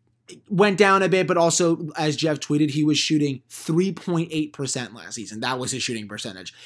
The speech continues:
From the, the year prior, it was ten point five percent, which I think is a career high, but I'm gonna have to double check that.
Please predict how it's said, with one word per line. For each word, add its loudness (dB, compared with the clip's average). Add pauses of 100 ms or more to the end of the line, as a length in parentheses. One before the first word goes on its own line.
(300)
From 2
the, 4
the 0
year 6
prior, 2
it -2
was 0
ten -4
point 0
five 2
percent, -2
which -4
I -8
think -6
is -2
a -6
career -4
high, -4
but -6
I'm -6
gonna -6
have -10
to -10
double -8
check -10
that. -8